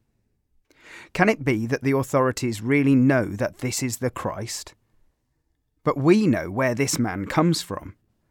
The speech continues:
and when the Christ appears, no one will know where he comes from." So Jesus proclaimed, as he taught in the temple, "You know me, and you know where I come from,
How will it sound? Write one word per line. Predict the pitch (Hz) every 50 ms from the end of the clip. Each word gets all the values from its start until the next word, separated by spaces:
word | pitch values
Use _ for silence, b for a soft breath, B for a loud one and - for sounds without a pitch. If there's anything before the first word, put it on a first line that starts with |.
| _ _ _ _ _ _ _ _ -
and | 147 139 131
when | 131 139 131 120
the | 113 117
Christ | - - 143 123 113 - -
appears, | 107 92 - - 175 175 120 87 - - - - - _ _ _ _ _ _ _ _ _ _ _
no | 117 120 139 160 180
one | 185 139 95 92 92 92
will | 101 110 101
know | 107 123 135 135 120 90 85 87 90 98 -
where | - 113 95 90
he | - 104
comes | - - 110 95 90 95 -
from." | - - 98 - - - _ _ _ _ _ _ _ _ _ _ _ _ _ _ _ _ _ _ _ _ _ _ _ _ B B B B B B B B B
So | - - 165 160
Jesus | 147 - 202 196 170 170 156 -
proclaimed, | - - - - 143 135 110 - 67 76 78 - - _ _
as | 110 - -
he | 117 107
taught | - 135 127 101 95 -
in | 113 - 92
the | 95
temple, | - - 127 98 92 - - - - - _ _ _ _ _ _ _ _ _ _ _ _ _ _
"You | 120 120 151 185 202 196
know | 175 143 104 92 92
me, | - 78 82 62 50 - - _ _ _ _ _ _ _ _ _ _
and | 139 131 131
you | 135 143 143
know | 139 147 151 151 127
where | 98 101 110 101 104
I | 107 104
come | 98 - 151 139 135 120
from, | - - 90 67 - - _